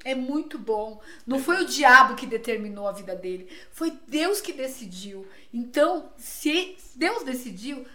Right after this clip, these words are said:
Speaker 1: tá tudo bem. Ele tá em paz, ele sente alegria. Então, assim, eu tenho chorado. As pessoas falam: "Você tá bem?" Claro que eu não estou bem. É, é a saudade, dá o desespero, as datas, cada data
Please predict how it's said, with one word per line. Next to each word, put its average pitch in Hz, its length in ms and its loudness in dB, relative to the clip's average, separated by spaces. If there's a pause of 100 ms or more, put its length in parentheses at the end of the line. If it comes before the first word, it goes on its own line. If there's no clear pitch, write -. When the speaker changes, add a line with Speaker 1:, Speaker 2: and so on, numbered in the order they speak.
(140)
Speaker 1:
tá 269 200 -16
tudo 285 180 -8
bem. 262 360 -8 (400)
Ele 254 200 -4
tá 269 140 0
em 269 120 -8
paz, 247 520 4 (320)
ele 240 220 -4
sente 254 420 -6
alegria. 247 680 -6 (580)
Então, 247 260 -4
assim, 240 420 -6 (320)
eu 233 180 6
tenho 254 220 4
chorado. 214 960 4 (260)
As 185 120 -14
pessoas 233 300 -8
falam: 233 200 -2
"Você 277 240 -2
tá 254 160 4
bem?" 214 540 -4 (220)
Claro 254 500 -2
que 240 100 -8
eu 202 80 -6
não 202 100 -10
estou 196 280 -10
bem. 180 420 -10 (400)
É, 196 360 0
é - 40 2
a 240 80 0
saudade, 208 1000 -2 (560)
dá 214 180 8
o 208 60 4
desespero, 226 720 -2
as 214 140 0
datas, 247 520 8
cada 294 340 6
data 226 760 2